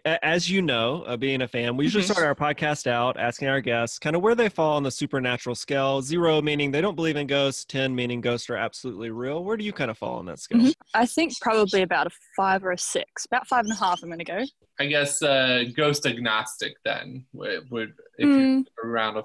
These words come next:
Speaker 3: five.
Speaker 2: I think my issue is that I try and dismiss it. Like, say, "Oh, no, it could just be that." <laughs>
Speaker 3: Yeah.
Speaker 2: When there's things that it's like, "Oh,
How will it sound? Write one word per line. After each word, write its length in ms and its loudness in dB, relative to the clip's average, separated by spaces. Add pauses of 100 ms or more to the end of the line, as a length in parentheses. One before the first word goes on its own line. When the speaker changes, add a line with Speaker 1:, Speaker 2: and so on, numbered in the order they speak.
Speaker 3:
five. 520 0 (920)
Speaker 2:
I 80 -4
think 400 4 (220)
my 220 4
issue 380 2
is 200 -2
that 200 0
I 140 2
try 360 0
and 280 -4 (140)
dismiss 480 -2
it. 180 2 (300)
Like, 120 -8
say, 240 0
"Oh, 60 0
no, 160 2
it 80 -4
could 160 -4 (140)
just 180 0
be 120 4
that." 180 2 (100)
<laughs> 300 -4 (360)
Speaker 3:
Yeah. 220 -2 (120)
Speaker 2:
When 160 2
there's 240 2
things 420 -4
that 140 0
it's 160 -6
like, 280 0
"Oh, 380 -4